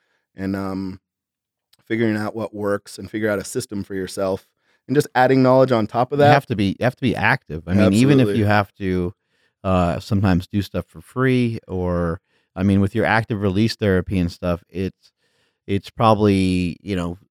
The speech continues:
Speaker 2: especially at the time you were doing it, it's probably kinda unconventional. You're like, "Oh, I know how to help fix that."
Speaker 1: Right.
Speaker 2: But it's not like you gave them your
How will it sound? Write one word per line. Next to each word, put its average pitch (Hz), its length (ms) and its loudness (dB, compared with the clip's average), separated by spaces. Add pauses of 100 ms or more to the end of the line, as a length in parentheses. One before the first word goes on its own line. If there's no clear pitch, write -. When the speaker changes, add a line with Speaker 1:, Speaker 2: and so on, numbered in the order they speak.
Speaker 2:
especially 98 600 -6
at 95 80 -4
the 92 60 -14
time 107 280 0
you 98 120 4
were 90 60 0
doing 107 180 4
it, 95 40 4
it's - 80 -6
probably 131 160 4
kinda 110 220 0
unconventional. 95 840 0
You're 95 140 0
like, 90 180 0
"Oh, 113 100 -6
I 117 120 0
know 120 100 -2
how 120 80 -2
to 98 100 -6
help 90 240 -8
fix - 260 -14
that." 92 200 -6 (100)
Speaker 1:
Right. 113 240 -2 (140)
Speaker 2:
But 117 240 4
it's 113 220 -2
not 120 160 4
like 107 200 0
you 101 220 -2
gave 101 280 -2
them 95 180 0
your 90 440 0